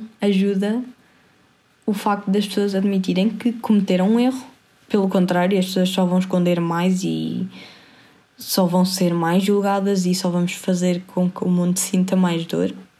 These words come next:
o que, pronto, desnecessário, mais uma vez. Ahm,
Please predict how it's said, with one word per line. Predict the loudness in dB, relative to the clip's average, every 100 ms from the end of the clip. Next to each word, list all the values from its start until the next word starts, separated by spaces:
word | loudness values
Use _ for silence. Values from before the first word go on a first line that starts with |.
| _
o | -10
que, | -10 -16 -20 _ _
pronto, | -4 -2 -4 -8 -14
desnecessário, | -6 -4 -4 -2 0 0
mais | -2
uma | -2 -2
vez. | -4 -4 -10 -20 -20 -20 -20 -20 _ _ _ _ _ _ _ -2
Ahm, | 0 2 2 2 2 -2